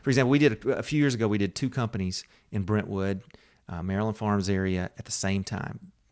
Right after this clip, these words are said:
kind of medical tech companies, very similar employee base, thirty to fifty employees. We put four oh one K plans in both. Now, these people live in the same area, work in the same area. They see each other at Chick-fil-A on Saturday or at their kids' soccer games. So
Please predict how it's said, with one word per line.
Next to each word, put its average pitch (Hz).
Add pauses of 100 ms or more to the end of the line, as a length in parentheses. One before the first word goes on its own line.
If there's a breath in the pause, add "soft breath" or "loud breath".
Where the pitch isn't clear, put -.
(240)
kind 104
of 87
medical 92
tech -
companies, -
very 107
similar 113
employee 107
base, - (300)
thirty 104
to 101
fifty 90
employees. 175 (280 loud breath)
We 127
put -
four 139
oh 127
one 117
K 127
plans 95
in 95
both. 92 (480 soft breath)
Now, 101
these 123
people 113
live 120
in 127
the 123
same 123
area, 120
work 107
in 113
the 107
same 110
area. 110
They 90 (340)
see -
each 110
other 104
at -
Chick-fil-A 110
on 95
Saturday 110
or 95
at 87
their 101
kids' 104
soccer 120
games. 113 (520 loud breath)
So -